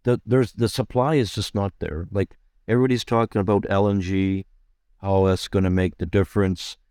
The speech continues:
But Europe, I, I don't know how true it is. This, this, I'm just reading it they've more or less swiped the L N G from the Asian countries by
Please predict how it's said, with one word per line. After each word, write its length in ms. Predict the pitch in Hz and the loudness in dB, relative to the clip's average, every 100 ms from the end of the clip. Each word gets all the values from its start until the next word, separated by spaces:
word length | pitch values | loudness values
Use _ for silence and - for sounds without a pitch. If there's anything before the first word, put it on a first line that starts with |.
| _ | _
But 160 | 110 104 | -2 -2
Europe, 360 | - 117 160 147 - | 0 2 2 0 -2
I, 160 | 107 107 _ _ _ _ _ - | -2 -2 _ _ _ _ _ -6
I 80 | 110 | 0
don't 140 | 131 | 2
know 120 | 131 | 2
how 140 | 127 123 | 2 0
true 260 | - 131 101 | 2 2 4
it 40 | |
is. 220 | 101 117 | 2 0
This, 240 | - 92 - | -6 -6 -4
this, 200 | 92 95 | -2 0
I'm 120 | 98 | 2
just 200 | 101 - | 0 0
reading 380 | 104 110 104 98 | 0 2 2 0
it 120 | - _ _ _ _ - | -2 _ _ _ _ -4
they've 260 | 110 135 | 0 0
more 320 | 123 107 117 113 | 0 2 4 4
or 60 | |
less 240 | 107 107 - | 2 0 -2
swiped 580 | - - 104 117 _ | -8 -2 0 0 _
the 140 | 101 95 | 0 2
L 240 | 95 101 | 2 2
N 160 | 95 90 | 2 2
G 260 | 107 104 | 2 2
from 260 | 98 - 92 | 0 -2 0
the 80 | 87 | 2
Asian 360 | 101 107 98 | 2 2 0
countries 560 | 87 90 85 90 87 82 | 0 -4 -4 -2 -2 -2
by 260 | - 87 | -2 -2